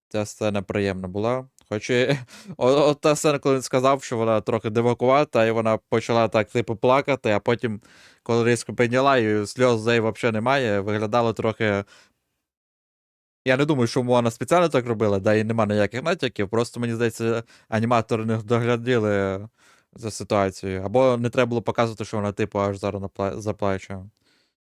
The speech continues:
Що, може, я встав на це, почу-, почувствував себе на боці медики і подумав просто так,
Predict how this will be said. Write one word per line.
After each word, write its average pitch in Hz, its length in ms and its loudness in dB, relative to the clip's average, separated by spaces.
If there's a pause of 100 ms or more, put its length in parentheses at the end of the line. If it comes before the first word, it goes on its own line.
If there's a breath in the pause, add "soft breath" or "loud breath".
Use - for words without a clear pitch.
(120)
Що, 156 160 -2
може, 127 280 2
я 104 380 2 (720 soft breath)
встав 117 360 0
на 110 420 2
це, 95 500 -2 (600)
почу-, 120 400 0
почувствував 123 480 -2
себе 120 260 0
на 117 140 -2
боці 117 300 -2
медики 117 580 -2
і 95 40 -4
подумав 110 600 -4
просто 101 440 -4
так, 92 380 -4